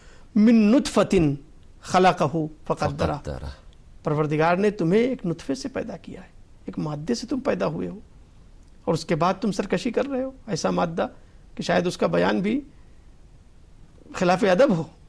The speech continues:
Speaker 2: بالکل۔
Speaker 1: معاشرے میں بیان کیا جائے، لیکن پروردگار انسان کو اس کی حقیقت کی طرف متوجہ کرتے ہوئے یہ تربیت
Speaker 2: کہ
Speaker 1: کے
Speaker 2: ایک
Speaker 1: لیے
Speaker 2: نجس قطرے سے انسان
Speaker 1: کہ
Speaker 2: کو
Speaker 1: انسان کس طرح سے
Speaker 2: پروردگار
Speaker 1: پیدا
Speaker 2: عالم
Speaker 1: ہوا
Speaker 2: نے
Speaker 1: ہے۔
Speaker 2: خلق
Speaker 1: پروردگار کہہ رہا ہے کہ تم ایک نطفے سے پیدا ہوئے ہو،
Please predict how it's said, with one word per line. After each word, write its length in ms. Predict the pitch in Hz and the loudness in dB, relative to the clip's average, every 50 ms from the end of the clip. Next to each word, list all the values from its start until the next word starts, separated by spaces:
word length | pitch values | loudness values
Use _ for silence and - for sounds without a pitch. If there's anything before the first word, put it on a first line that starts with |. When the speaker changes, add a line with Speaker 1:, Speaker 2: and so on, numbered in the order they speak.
| - - - - - - - | -20 -20 -20 -20 -20 -18 -16
Speaker 2:
بالکل۔ 340 | 98 - - - - - - - - - | -16 -16 -16 -20 -20 -20 -20 -14 -4 -2
Speaker 1:
معاشرے 280 | 160 156 - 196 180 | 0 0 2 2 2
میں 80 | 165 160 | 4 4
بیان 240 | 147 151 139 135 131 | 4 4 2 2 0
کیا 160 | - 147 143 | -4 -6 -6
جائے، 160 | 147 180 151 - - | -6 -10 -14 -14 -10
لیکن 160 | - 151 156 143 | -4 -4 -2 0
پروردگار 500 | 151 151 147 156 151 160 160 190 208 220 294 - - _ - - | 0 0 0 0 0 2 2 2 2 0 -2 -10 -18 _ -8 -4
انسان 380 | 175 160 - - 170 170 175 170 | -4 -4 -4 -4 -6 -6 -6 -4
کو 100 | - 190 | -4 -6
اس 100 | - - | -4 -2
کی 120 | - 165 | -2 -2
حقیقت 420 | 156 - - 208 - 302 285 - | -2 -2 -2 0 0 0 0 0
کی 60 | - 214 | 0 -2
طرف 200 | - - 175 147 | 0 0 0 0
متوجہ 380 | 160 156 156 151 156 143 156 147 | -2 -4 -2 -2 -4 -2 -4 -4
کرتے 280 | - 160 139 - 165 156 | -4 -4 -6 -4 -4 -4
ہوئے 260 | 139 151 175 202 370 - - - - - - - - - - - - - - | -2 -2 -4 -4 -6 -8 -14 -20 -20 -20 -20 -20 -20 -20 -20 -20 -20 -12 -4
یہ 180 | - 156 147 - - - - - - - - - | 0 0 0 0 -2 -6 -12 -18 -20 -20 -14 -4
تربیت 380 | - 147 151 151 185 208 - - | -2 0 2 4 4 4 4 2
Speaker 2:
کہ 60 | 131 | 2
Speaker 1:
کے 60 | 135 | 0
Speaker 2:
ایک 100 | 143 143 | 2 2
Speaker 1:
لیے 120 | 147 - 110 | 2 2 2
Speaker 2:
نجس 360 | 110 107 113 120 117 - - | 2 2 0 0 -2 -2 -4
قطرے 340 | - 95 - - 113 110 95 | -6 -4 -2 0 0 0 0
سے 160 | - 101 92 | 0 -2 -2
انسان 260 | 92 87 - - - | -2 -2 -2 0 0
Speaker 1:
کہ 140 | - - - - | 0 0 -2 -4
Speaker 2:
کو 60 | - - | -2 0
Speaker 1:
انسان 540 | 175 170 151 - 151 156 165 165 170 180 185 | 0 0 2 2 0 2 2 2 0 0 -2
کس 200 | - - 196 180 | -2 -2 -2 0
طرح 60 | 180 | 0
سے 20 | 170 | 0
Speaker 2:
پروردگار 420 | 175 175 170 180 180 175 165 165 | 0 0 2 0 0 0 0 2
Speaker 1:
پیدا 100 | 165 180 | 2 2
Speaker 2:
عالم 100 | 180 202 | 2 2
Speaker 1:
ہوا 100 | 240 302 | 0 0
Speaker 2:
نے 40 | - | -2
Speaker 1:
ہے۔ 40 | - | -2
Speaker 2:
خلق 40 | - | -2
Speaker 1:
پروردگار 400 | 233 180 185 165 180 180 202 196 | -2 -2 0 0 2 2 2 2
کہہ 140 | 196 208 | 0 2
رہا 100 | 202 214 | 2 2
ہے 80 | 240 247 | 2 2
کہ 160 | 240 311 320 320 - - - - - - - - - - | 2 0 0 -2 -4 -12 -20 -20 -20 -20 -20 -16 -4 0
تم 100 | 220 233 | 2 2
ایک 80 | 277 262 | 2 4
نطفے 360 | 254 196 180 - - 302 294 | 2 0 0 2 2 2 2
سے 120 | - 302 | 4 2
پیدا 260 | - - 185 160 165 | 4 4 4 4 4
ہوئے 240 | 151 156 151 147 143 | 2 2 2 2 0
ہو، 160 | 147 151 147 | 0 -2 -6